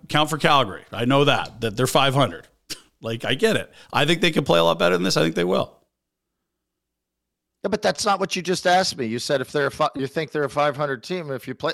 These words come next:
Speaker 2: if they play like this, and I said yes, that's what it shows. And now you're s-, your point is that you think they'll be much better. I disagree with you, and that's fine. We don't have to agree on it.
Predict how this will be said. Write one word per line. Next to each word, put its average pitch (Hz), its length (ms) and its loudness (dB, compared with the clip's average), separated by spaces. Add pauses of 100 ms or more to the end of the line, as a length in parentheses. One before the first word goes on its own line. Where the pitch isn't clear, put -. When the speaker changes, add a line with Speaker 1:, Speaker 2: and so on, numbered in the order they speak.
Speaker 2:
if 135 180 -6
they 127 120 -4
play 170 220 -4
like 147 200 -2
this, 117 160 -8
and 127 100 -10
I 131 60 -6
said 131 200 -10
yes, 185 380 -4
that's - 320 -4
what 139 180 -4
it 139 120 -10
shows. 190 360 -4 (260)
And 131 100 -10
now 151 120 2
you're 165 160 -4
s-, - 220 -10
your 170 320 2
point 160 360 0
is 139 120 -2
that 123 120 -4
you 151 160 -2
think 156 280 -4
they'll 135 140 0
be 127 140 -2
much 120 300 -4
better. 143 280 -2 (260)
I 175 120 0
disagree 226 460 -4
with 190 160 -4
you, 107 120 -8
and 120 100 -4
that's 170 180 -4
fine. 170 360 -6
We 135 100 -6
don't 160 180 -6
have 147 280 -6
to 139 100 -6
agree 98 260 -10
on 95 180 -10
it. 139 100 -8